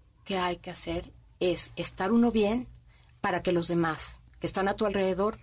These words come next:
puedan estar bien y, y ser felices. A mí me ha dejado un aprendizaje enorme porque desde ese momento hasta ahora siempre he disfrutado la vida, pero ahora la disfruto más.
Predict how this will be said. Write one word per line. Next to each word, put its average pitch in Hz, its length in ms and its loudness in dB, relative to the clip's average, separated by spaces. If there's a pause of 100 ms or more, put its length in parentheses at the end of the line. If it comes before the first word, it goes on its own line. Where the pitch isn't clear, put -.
puedan 190 320 2
estar 170 340 -4
bien 226 440 2
y, 185 240 2
y 156 120 -2
ser 170 200 0
felices. 175 720 -2 (880)
A 214 140 0
mí 269 400 6
me 226 140 4
ha 220 60 4
dejado 226 300 2
un 214 100 4
aprendizaje 185 1040 -2 (920)
enorme 202 720 2 (420)
porque 190 840 0 (800)
desde 175 340 0
ese 220 160 0
momento 226 480 2
hasta 175 220 -6
ahora 175 220 0
siempre 220 360 -4
he - 40 -2
disfrutado 196 460 -6
la 180 140 -8
vida, 165 320 -12
pero 185 180 -8
ahora 196 120 -6
la 196 140 -6
disfruto 190 480 -12
más. 165 400 -16